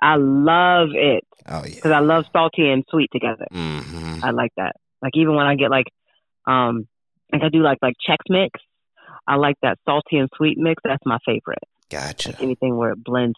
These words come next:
Speaker 1: fa-, but balances flavors like that. I like that.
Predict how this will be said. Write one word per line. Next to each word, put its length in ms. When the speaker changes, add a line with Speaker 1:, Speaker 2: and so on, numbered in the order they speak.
Speaker 1:
fa-, 180
but 280
balances 500
flavors 340
like 220
that. 200
I 40
like 200
that. 160